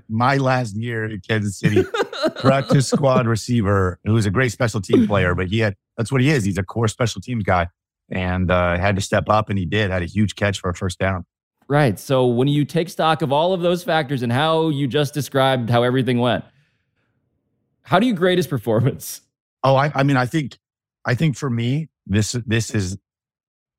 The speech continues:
Speaker 1: more memorable than I've, anything I've seen him do.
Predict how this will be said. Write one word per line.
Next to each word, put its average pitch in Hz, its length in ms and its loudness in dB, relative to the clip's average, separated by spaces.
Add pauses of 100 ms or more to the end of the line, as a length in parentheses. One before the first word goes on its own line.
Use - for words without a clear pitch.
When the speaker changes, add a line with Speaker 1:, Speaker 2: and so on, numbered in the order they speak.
Speaker 1:
more 117 260 4
memorable 98 520 2
than 90 140 -2
I've, 87 200 -2 (220)
anything 95 360 -2
I've 92 140 -2
seen 92 180 -2
him 82 160 0
do. - 220 -6